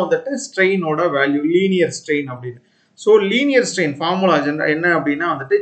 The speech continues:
change in length divided by original length. Change in length தான் வந்துட்டு எவ்வளோ எலாங்கேட் ஆயிருக்கு அப்படின்னு சொல்லி தெரியும். சரிங்களா? எலாங்கேஷன். அப்ப elongation is equal to linear strain into original length.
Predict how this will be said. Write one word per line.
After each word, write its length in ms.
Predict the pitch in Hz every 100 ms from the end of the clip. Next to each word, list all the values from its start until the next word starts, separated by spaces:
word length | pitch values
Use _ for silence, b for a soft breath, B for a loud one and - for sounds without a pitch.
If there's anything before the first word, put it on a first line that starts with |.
| -
change 300 | 196 208 190 190
in 40 | 151
length 200 | 151 160 160
divided 340 | 143 151 143 135 151
by 60 | 202 156
original 420 | 147 151 156 147 139 123
length. 180 | 120 - b b 190
Change 240 | 208 208 208
in 80 | 185
length 220 | 156 151 151
தான் 100 | 180
வந்துட்டு 240 | 165 165 226 170
எவ்வளோ 240 | 151 175 185 156
எலாங்கேட் 500 | 143 170 180 165 151 135
ஆயிருக்கு 360 | 127 117 139 127
அப்படின்னு 300 | 120 139 156
சொல்லி 180 | 139 139 165
தெரியும். 260 | 139 123 - -
சரிங்களா? 260 | 127 135 131 131
எலாங்கேஷன். 560 | 147 147 131 117 120 - b b
அப்ப 100 | 151 165 151
elongation 480 | 160 196 196 190 196 165
is 60 | 143
equal 200 | 143 139 202
to 60 | 196 185
linear 320 | 196 202 185 -
strain 280 | - 170 160
into 200 | 143 143 208 147
original 380 | 147 143 147 135
length. 160 | 123 120